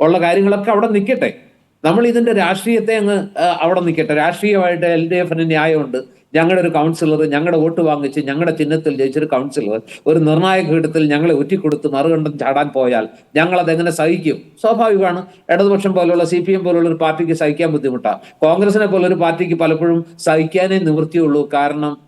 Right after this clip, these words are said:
ഈ രീതിയിൽ ചെയ്യാൻ അവരെ കൊണ്ട് പറ്റില്ല. ചെയ്യാൻ ശ്രമിച്ചാൽ സി പി എം അവരെ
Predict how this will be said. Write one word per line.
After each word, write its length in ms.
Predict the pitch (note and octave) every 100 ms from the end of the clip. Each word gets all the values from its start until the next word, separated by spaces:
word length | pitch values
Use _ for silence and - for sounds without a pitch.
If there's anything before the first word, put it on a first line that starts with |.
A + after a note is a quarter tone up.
| _ -
ഈ 220 | D3+ G3+
രീതിയിൽ 380 | G3 F3 F3+ E3+
ചെയ്യാൻ 380 | D#3+ D3 D#3+ D3+
അവരെ 160 | D3
കൊണ്ട് 240 | D3+ D#3 D3
പറ്റില്ല. 520 | C#3 B2+ C3+ C3+ B2+
ചെയ്യാൻ 380 | - D3 D#3 D#3
ശ്രമിച്ചാൽ 440 | C#3 B2 A#2+ C#3
സി 220 | C#3 B2+
പി 60 | C3+
എം 160 | C#3 B2+
അവരെ 240 | A#2+ D#3+